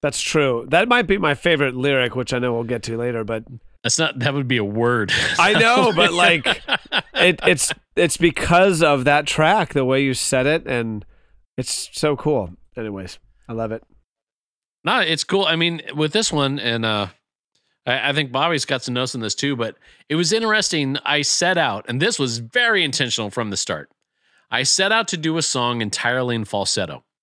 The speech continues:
Speaker 2: Now, if you listen to season one, I think the Carry Your Dreams episode, we talked about how, you know, falsetto singing, uh, for a guy, it, it's a very vulnerable thing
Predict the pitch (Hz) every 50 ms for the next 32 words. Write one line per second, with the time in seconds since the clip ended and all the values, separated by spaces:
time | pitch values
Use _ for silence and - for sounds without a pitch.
0 | _ _ _ _ _ _ _ _ _ - 120 127 139 131 - 151 147 151 175 214
1 | 208 - 247 233 233 190 - - - 180 185 180 156 147 135 123 113 104 107 110
2 | 104 85 71 67 - - _ _ _ 104 104 - 160 160 147 - - 123 - -
3 | - 139 135 127 113 104 101 92 - 104 104 104 98 - 90 80 - - - -
4 | 71 67 - _ _ _ _ _ _ _ _ _ _ _ _ _ _ - 123 117
5 | - 165 165 190 202 - 170 147 135 127 123 123 - 98 104 117 113 110 110 107
6 | 107 110 - - 117 113 107 - - 123 113 - - 143 135 127 110 - - 127
7 | 127 135 117 98 92 82 80 - _ _ - 95 92 - - 117 107 101 92 90
8 | 107 110 123 123 110 95 87 - _ - - _ _ _ - 135 135 160 - _
9 | 139 135 127 - 139 117 107 123 131 165 196 196 165 127 113 101 95 113 117 131
10 | 139 139 123 101 107 101 92 - - 95 82 69 - -